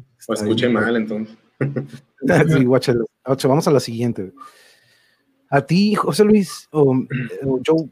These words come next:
Speaker 2: ¿qué fue lo que te llamó o te jaló al metal la primera vez, o que te acuerdas que te,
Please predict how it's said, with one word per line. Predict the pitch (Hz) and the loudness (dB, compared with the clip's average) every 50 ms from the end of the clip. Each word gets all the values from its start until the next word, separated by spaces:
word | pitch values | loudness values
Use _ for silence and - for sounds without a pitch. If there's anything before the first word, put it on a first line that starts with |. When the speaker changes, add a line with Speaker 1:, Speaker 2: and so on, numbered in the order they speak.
| _ _ _ | _ _ _
Speaker 2:
¿qué | - 165 | -4 -4
fue | 143 - 202 190 | 0 2 2 2
lo | 190 180 | 2 2
que | - 180 | -2 -4
te | - 170 151 | -2 0 0
llamó | 127 120 113 120 131 139 151 160 151 - - - - _ _ | 0 0 0 2 2 2 2 2 -2 -6 -14 -18 -20 _ _
o | - 127 120 110 | -2 0 0 0
te | - _ - 120 | -2 _ -8 -8
jaló | - - 120 113 113 123 | -4 -2 -4 0 2 2
al | 123 | 2
metal | 123 - 110 113 139 131 135 131 - _ _ | 2 2 2 2 0 0 0 0 -2 _ _
la | - - - | -10 -10 -8
primera | - 113 110 113 113 120 | -6 -6 -6 -4 -2 -2
vez, | 120 117 113 - | -2 -2 -2 -4
o | 107 | -6
que | - - | -10 -10
te | - - | -10 -10
acuerdas | - - 113 117 120 117 - - | -6 -2 0 0 0 0 -2 -8
que | - 113 | -12 -8
te, | - 113 101 98 | -8 -8 -8 -8